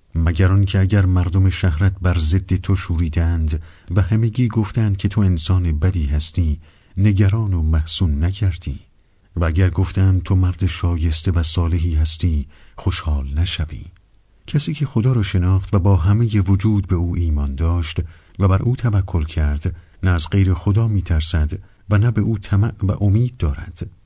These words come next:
او بر اساس وظیفه‌ای که خداوند بر عهده او نهاده، به مؤمنان، پدر و مادر،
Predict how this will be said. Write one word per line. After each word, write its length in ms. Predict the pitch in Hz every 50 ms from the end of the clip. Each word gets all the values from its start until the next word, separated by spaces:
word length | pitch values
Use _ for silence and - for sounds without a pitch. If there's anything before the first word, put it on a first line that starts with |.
| _ _ -
او 160 | - 101 98
بر 160 | 95 98 95
اساس 400 | 95 - 98 - - 98 95 -
وظیفه‌ای 560 | 95 82 90 87 80 90 87 80 - 98 98 90
که 140 | - -
خداوند 720 | 78 - - 95 87 85 80 80 90 90 87 85 80 80 80 - - - - - -
بر 160 | 95 107 101
عهده 460 | - 107 92 78 82 101 95 71 73
او 100 | 76 73
نهاده، 600 | 76 76 76 80 78 80 98 98 95 104 123 131 131 - - -
به 100 | - 117
مؤمنان، 560 | 101 101 101 - 95 98 95 98 113 120 123 - - - - -
پدر 300 | - 107 95 110 107 104
و 140 | 104 87 87
مادر، 480 | 78 78 76 73 71 85 87 92 87